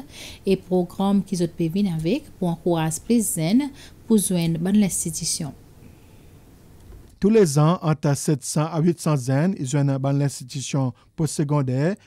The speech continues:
Speaker 2: pour gagner plus de connaissances et développer plus de compétences pour qu'ils soient capables après de gagner sa qualification nécessaire pour entrer dans le monde du travail. De ce même temps, il y en a au moins trois cents jeunes qui n'ont pas gagné sa chance d'entrer dans cette bonne institution ou soit ils ont quitté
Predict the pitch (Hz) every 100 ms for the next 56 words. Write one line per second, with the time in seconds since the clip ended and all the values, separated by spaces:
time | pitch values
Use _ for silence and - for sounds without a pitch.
0 | _ 175 180 175 180 - 202 196 - 139
1 | 143 - 151 143 151 139 151 156 160 -
2 | 170 170 151 143 151 - 151 - _ -
3 | 165 185 180 175 160 170 190 - 139 147
4 | 147 147 139 139 - 147 151 - 143 139
5 | 160 147 151 160 135 139 135 170 - _
6 | - 156 143 139 156 175 151 147 143 143
7 | 139 131 131 113 101 - _ _ _ _
8 | _ - 139 151 147 151 147 - 131 156
9 | 151 143 135 143 147 147 147 160 147 131
10 | 143 175 - - - 196 185 190 180 175
11 | - 147 151 170 147 156 151 - 156 143
12 | 151 143 143 135 139 - 143 185 - _
13 | _ 196 - 156 160 202 170 156 165 151